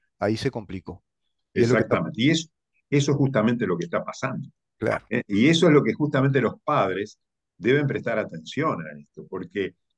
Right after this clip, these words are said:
Speaker 2: eh, hoy se ha trasladado la enseñanza de la
Speaker 1: Y el
Speaker 2: educación
Speaker 1: sistema
Speaker 2: sexual.
Speaker 1: político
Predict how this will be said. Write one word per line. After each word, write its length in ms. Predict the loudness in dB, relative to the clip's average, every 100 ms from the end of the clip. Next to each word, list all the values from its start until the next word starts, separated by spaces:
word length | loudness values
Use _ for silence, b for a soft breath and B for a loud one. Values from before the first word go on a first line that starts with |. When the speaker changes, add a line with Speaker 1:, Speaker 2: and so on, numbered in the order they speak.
| _
Speaker 2:
eh, 240 | -8 -8 0
hoy 200 | 2 2
se 180 | 2 0
ha 100 | 0
trasladado 680 | 0 -2 -2 -2 0 0 -2
la 120 | -6
enseñanza 960 | -10 -8 -6 -2 0 0 -2 -4 -4 -10 _
de 240 | -6 -2 0
la 60 |
Speaker 1:
Y 40 | -2
el 60 |
Speaker 2:
educación 400 | 0 0 0 -2
Speaker 1:
sistema 160 | 0 0
Speaker 2:
sexual. 220 | 0 -2
Speaker 1:
político 360 | 0 -2 -6